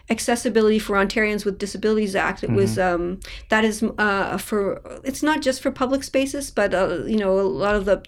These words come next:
Speaker 1: uh, some of the, from what I've read, some of the, like, older spaces, like, that are not public, it's grandfathered in.
Speaker 2: I, my underst-, and I, I
Speaker 1: Yeah.
Speaker 2: could be wrong. My
Speaker 1: Yeah.
Speaker 2: understanding is that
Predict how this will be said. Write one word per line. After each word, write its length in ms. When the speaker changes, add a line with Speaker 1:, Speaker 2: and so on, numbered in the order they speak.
Speaker 1:
uh, 140
some 260
of 140
the, 320
from 220
what 120
I've 260
read, 400
some 260
of 200
the, 180
like, 200
older 300
spaces, 540
like, 200
that 140
are 80
not 280
public, 300
it's 180
grandfathered 680
in. 440
Speaker 2:
I, 220
my 260
underst-, 540
and 140
I, 40
I 20
Speaker 1:
Yeah. 280
Speaker 2:
could 100
be 100
wrong. 240
My 100
Speaker 1:
Yeah. 40
Speaker 2:
understanding 600
is 260
that 460